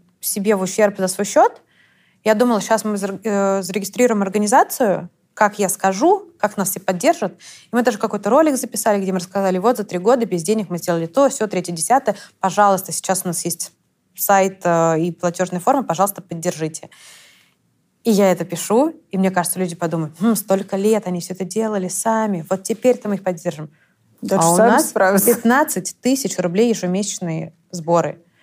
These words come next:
Speaker 1: Пятнадцать тысяч рублей. И я уже не сдержалась, и я пишу, «Вообще-то я думала, что у меня есть друзья. <laughs> Ребята, это что такое?» Тридцать пять тысяч рублей в месяц сборы. На этих тридцати пяти тысячах мы по-, просидели больше года.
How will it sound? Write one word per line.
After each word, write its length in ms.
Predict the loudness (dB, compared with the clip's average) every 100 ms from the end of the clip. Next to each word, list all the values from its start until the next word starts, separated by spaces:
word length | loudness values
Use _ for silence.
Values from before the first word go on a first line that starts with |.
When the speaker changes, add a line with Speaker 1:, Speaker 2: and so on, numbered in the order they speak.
| _
Speaker 1:
Пятнадцать 500 | -4 0 2 4 2 -2
тысяч 240 | -4 -4
рублей. 280 | -4 -4 -4 -6 -20 -14 0
И 60 |
я 120 | 4 4
уже 140 | 4
не 60 | 0
сдержалась, 540 | -2 0 4 4 2
и 40 | -2
я 60 |
пишу, 340 | -4 -2 0 -2 -8 _ _ _ _
«Вообще-то 460 | -4 -2 2 2 4
я 100 | 4
думала, 280 | 4 2 0
что 160 | 0 0
у 40 |
меня 140 | 4
есть 240 | 6 4 2
друзья. 500 | 0 2 4 4 6
<laughs> 40 |
Ребята, 500 | 4 4 4 4 2
это 140 | -2 -2
что 160 | -2
такое?» 480 | 0 0 4 2 2 _ _ _
Тридцать 500 | 2 4 4 0 0
пять 280 | 4 4 2
тысяч 240 | -4 -4 -4
рублей 300 | -2 -2 -2
в 20 |
месяц 260 | -6 -8 -8
сборы. 360 | -6 -6 -8 -16 -20 -4
На 80 | 0
этих 140 | 0 2
тридцати 300 | 0 0 -6
пяти 180 | -6
тысячах 400 | -2 -2 -2 -6
мы 100 | -6
по-, 140 | -6 -8
просидели 480 | -6 -4 0 0 2
больше 320 | 0 0 -2
года. 400 | 0 0 -2